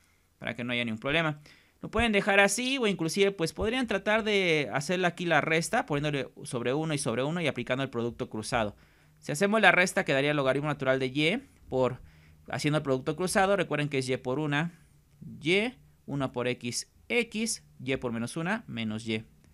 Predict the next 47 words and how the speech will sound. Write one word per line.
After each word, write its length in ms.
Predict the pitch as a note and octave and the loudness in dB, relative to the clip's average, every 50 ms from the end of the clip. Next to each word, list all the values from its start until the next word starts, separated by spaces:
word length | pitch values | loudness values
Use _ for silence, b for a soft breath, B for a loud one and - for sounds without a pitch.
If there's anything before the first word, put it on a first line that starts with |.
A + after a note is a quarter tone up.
| b b b b b b b b b b b | b b b b b b b b b b b
Menos 540 | - B2 D#3 F#3 F#3+ F#3+ G3 A3 A3 - - - | -6 0 2 2 2 2 2 0 -2 -4 -6 -6
uno 340 | - F3+ F#3+ F3+ F#3 G3 | -4 -2 -2 0 0 -2
sobre, 520 | G3 - - E3+ D#3 D#3 D#3 F3 G#3+ - - | -2 -2 -2 0 0 0 0 -2 -4 -4 -6
haciendo 240 | - B2+ - C#3+ D3 | -10 -8 -6 -6 -4
otra 120 | C#3+ C#3 | -2 -2
vez 100 | C#3 D3+ | -2 -2
aquí 140 | D#3 D3 D3 | -4 -4 -4
el 40 | C#3 | -4
producto 260 | - B2+ C3 C3+ D#3 | -4 -4 -4 -4 -6
cruzado, 380 | D3+ F3 F3 - F#3 F3 F#3 - | -6 -6 -4 -2 -2 -2 -2 -2
quedaría 360 | - C3 B2 B2+ C3 B2+ B2 | 0 0 0 0 0 0 -2
Y, 420 | B2+ C3 C#3 E3 F3 G#3 C#4+ - - b b b b b - | -2 -2 -2 0 0 0 -2 -4 -8 b b b b b -8
X 480 | - C#3 D#3 D3+ D3+ F#3+ A3 - - - | -4 -2 -2 -2 -2 -4 -4 -4 -4 -4
menos 380 | C3+ A#2 G#2+ A2+ A2 A2+ A#2 | -4 -4 -4 -4 -4 -4 -4
Y, 180 | A#2+ A2+ G#2+ A#2+ B2+ - | -4 -4 -4 -6 -8 -12
otra 260 | - G#2 - - C#3 | -12 -12 -8 -8 -6
vez 260 | D#3+ G#3+ A#3 - - _ | -6 -6 -6 -8 -8 _
igual 320 | - - A#2+ A2+ A2+ A2 G#2+ | -12 -10 -4 -2 -2 -2 -2
a 60 | G#2+ | -2
C. 240 | - - G2+ G2 - _ _ b b b b b b b b b b | -4 -4 -6 -8 -10 _ _ b b b b b b b b b b
E 140 | F#3+ G3 G3+ | -2 0 0
inclusive 460 | G#3 F#3+ G3+ A3 G#3+ - C4 C4 C4+ | 0 0 0 0 0 0 2 2 2
aquí, 320 | C4+ B3+ B3 A#3 B3+ C4 A3+ | 2 2 0 -2 -2 0 0
vean 180 | G3+ G3 G#3 | 2 2 2
que 80 | G3+ A3 | 2 0
en 60 | G3 | 0
el 80 | F3 D#3+ | 2 2
logaritmo, 440 | D3+ D3+ D#3 E3 F#3 F#3 G3 G3+ F3+ | 4 4 4 4 4 2 0 -2 -2
como 160 | D#3 C#3+ C#3 | 0 0 0
todo 120 | C#3+ E3 | 2 2
el 60 | E3+ | 2
argumento 380 | F3+ F3 D3+ D3 D#3 E3 D3 E3 | 2 2 2 0 0 0 0 0
es 120 | D3 C3+ | 0 2
Y 80 | D#3 D#3 | 2 2
por 200 | D3+ - B2+ A#2 | 2 0 -2 -2
todo 180 | - C#3 D3 D3+ | 0 0 0 0
esto, 240 | D#3+ - - A#3 | 0 0 -2 -2
Y 180 | A3 D3+ D3 D3 | -2 0 0 0
con 180 | D3 D3+ C#3+ C#3 | 0 0 0 0
Y 100 | D3 D3 | 0 0
se 100 | D3 C#3+ | 0 0
volvería 280 | A#2+ A#2+ B2 B2 B2 | 0 0 2 2 2
la 120 | B2 B2+ C#3 | 2 2 0
unidad 420 | F3 G#3 G#3 F#3+ G3+ A#3 A3+ - | 0 2 4 4 4 2 0 -4
y 140 | - - C#3 | -6 -4 -2
únicamente 520 | D3 D#3 D3+ D3+ C#3+ C3 C#3 C#3 C3+ C3 A2+ | -2 -2 0 -2 0 0 0 -2 -2 -2 0
quedaría 500 | B2+ B2+ C3+ C#3+ D#3 E3 F#3 A#3 - | 2 2 2 4 2 2 2 0 -4